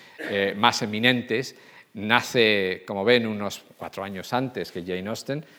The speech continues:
es absolutamente contemporáneo, muere obviamente un poco después, porque es que Jane Austen, como estamos diciendo, vivió muy pocos años,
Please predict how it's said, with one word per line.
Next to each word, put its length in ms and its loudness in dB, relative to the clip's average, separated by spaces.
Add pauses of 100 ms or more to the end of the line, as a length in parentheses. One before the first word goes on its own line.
(140)
es 80 -10
absolutamente 640 -2
contemporáneo, 760 -2 (340)
muere 480 0
obviamente 520 -6
un 60 -14
poco 220 -8
después, 360 -4
porque 180 -8
es 60 -18
que 120 -8
Jane 220 -6
Austen, 280 -10
como 220 -10
estamos 320 -10
diciendo, 520 -6
vivió 280 -8
muy 160 -8
pocos 320 -8
años, 320 -6